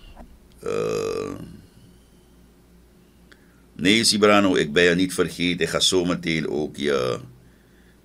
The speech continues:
die oproep laten horen. U weet, er is morgen een loop georganiseerd door Cibrano. Ik vraag aan Raoul om dat filmpje voor me klaar te zetten.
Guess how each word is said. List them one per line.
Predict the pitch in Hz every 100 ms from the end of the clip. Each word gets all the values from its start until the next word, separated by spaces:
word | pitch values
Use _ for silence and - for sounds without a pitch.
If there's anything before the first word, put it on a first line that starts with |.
| -
die | 65 -
oproep | 85 82 85
laten | 78 76 76 67
horen. | 71 78 58
U |
weet, | 78 80
er | 67
is | - -
morgen | 76 80 78 69
een | 71 69
loop | 76 98 214 - - - _ _ - - - - -
georganiseerd | 69 71 76 71 76 73
door | 76
Cibrano. | - 67 - 78 85 82 80 80
Ik | 62 -
vraag | - 76 73
aan | - 65
Raoul | 57 - 82 78
om | 69 67 67 60
dat | 58 -
filmpje | - 78 73 73
voor | 67
me | 65
klaar | 64 76 78
te | 76
zetten. | 78 76 76